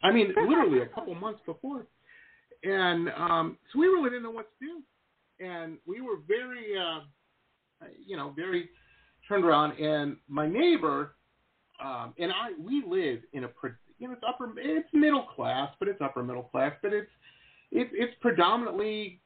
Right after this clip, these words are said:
Speaker 1: a red area. You know, I'm, Trump lives twenty minutes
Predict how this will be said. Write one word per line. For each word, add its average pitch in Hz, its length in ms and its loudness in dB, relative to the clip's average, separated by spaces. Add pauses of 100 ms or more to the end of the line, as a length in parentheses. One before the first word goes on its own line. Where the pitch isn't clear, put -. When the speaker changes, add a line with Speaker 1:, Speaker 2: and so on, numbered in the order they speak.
(340)
Speaker 1:
a 143 60 -4
red 202 300 4
area. 214 380 4 (260)
You 135 100 -14
know, 143 200 -8
I'm, 180 260 -8 (460)
Trump 247 260 -6
lives 202 180 -2 (140)
twenty 220 200 -6
minutes 226 260 -8